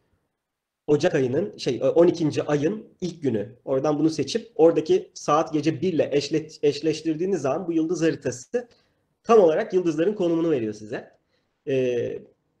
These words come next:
şurada da bir şiir var. Yine, e, Kadıköy'de eğitim veren, Kadıköy'de bir dönem yaşamış Türkiye'li bir şairin zaman hakkında yazdığı bir şiir. E,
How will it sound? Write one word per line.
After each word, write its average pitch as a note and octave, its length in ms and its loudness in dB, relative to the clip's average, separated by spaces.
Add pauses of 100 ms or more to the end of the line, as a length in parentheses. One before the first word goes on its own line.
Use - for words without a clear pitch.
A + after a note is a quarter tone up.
(140)
şurada E3+ 300 -2
da F#3+ 100 2
bir A3 60 -2
şiir G#3 240 2
var. B2 200 0 (120)
Yine, B2 300 -8 (340)
e, B2 320 -4 (680)
Kadıköy'de C3 460 -2
eğitim B2 360 -2
veren, A2+ 340 -2 (520)
Kadıköy'de A#2+ 640 -2
bir A#2 200 -6
dönem A2+ 260 4
yaşamış B2+ 560 -2 (200)
Türkiye'li B2+ 680 2
bir C3+ 80 0
şairin B2+ 540 4 (580)
zaman D3 260 6
hakkında B2 340 2
yazdığı B2 600 2 (240)
bir F3 60 2
şiir. - 360 0 (560)
E, D3 380 6